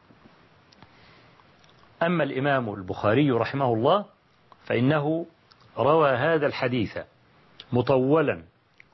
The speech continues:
ومختصراً في عشرة أماكن من صحيح، ضمها كتاب العلم والمظالم والتفسير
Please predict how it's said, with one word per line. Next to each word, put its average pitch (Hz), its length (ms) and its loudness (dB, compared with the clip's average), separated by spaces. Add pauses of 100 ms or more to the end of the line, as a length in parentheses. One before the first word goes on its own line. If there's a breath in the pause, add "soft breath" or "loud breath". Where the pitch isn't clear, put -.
ومختصراً 185 800 0 (400)
في 147 280 2
عشرة 143 800 -2
أماكن 151 440 0
من 135 240 -2
صحيح، - 560 -6 (1120 soft breath)
ضمها 175 640 0
كتاب 139 460 -2
العلم 151 460 -2 (680)
والمظالم 127 840 0 (800)
والتفسير 123 1300 0